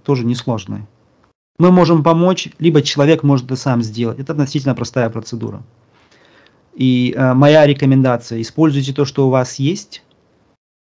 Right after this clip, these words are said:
эм, обратитесь к специалисту, чтобы проанализировал вашу ситу-, ситуацию, э, по, в отношении той работы, которую вы хотите делать в Новой Зеландии.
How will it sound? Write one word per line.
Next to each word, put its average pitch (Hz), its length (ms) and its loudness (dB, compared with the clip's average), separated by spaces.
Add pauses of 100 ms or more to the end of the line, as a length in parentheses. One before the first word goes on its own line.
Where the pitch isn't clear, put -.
(300)
эм, 120 560 -4 (960)
обратитесь 147 480 0
к - 40 -18
специалисту, 139 580 -4
чтобы 120 420 -2
проанализировал 127 640 0
вашу 117 200 -6
ситу-, - 280 -18
ситуацию, 123 600 -8 (800)
э, 117 220 -2
по, 127 340 0
в 131 120 -2
отношении 135 840 0 (140)
той 156 200 6
работы, 135 480 0
которую 139 640 0
вы 131 100 -2
хотите 131 380 -4
делать 127 240 0
в 120 40 -4
Новой 117 200 -2
Зеландии. 110 580 -4